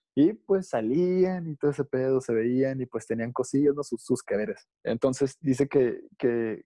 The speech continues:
que este vato siempre le olía un huevo, güey. No era el pene, era un huevo. Pero ella pensaba que era el pene. Pero le olió, que le olía un huevo, güey.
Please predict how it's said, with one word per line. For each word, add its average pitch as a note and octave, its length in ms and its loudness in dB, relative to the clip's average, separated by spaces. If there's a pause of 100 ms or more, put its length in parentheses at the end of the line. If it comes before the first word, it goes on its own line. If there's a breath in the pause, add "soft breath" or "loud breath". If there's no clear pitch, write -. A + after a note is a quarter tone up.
que B2+ 100 4
este A#2+ 200 0
vato C3+ 200 4
siempre C3+ 280 0
le C#3 40 4
olía B2+ 220 4
un C3+ 80 -6
huevo, D3 360 2
güey. C3 140 -4 (400)
No A2 80 -2
era A2 80 0
el A2+ 120 0
pene, B2 400 -2
era A2+ 120 -6
un A2 120 -6
huevo. A#2 280 0 (480)
Pero C#3 180 4
ella B2+ 100 4
pensaba A2+ 240 -6
que A2+ 60 -8
era G#2+ 40 -6
el G2+ 60 -10
pene. G2+ 160 -12 (520)
Pero B2 140 4
le A2+ 100 4
olió, G#2+ 300 -2
que A#2+ 80 -2
le A#2 80 0
olía G#2 180 -4
un A#2+ 100 -8
huevo, B2 260 2
güey. A2+ 160 -10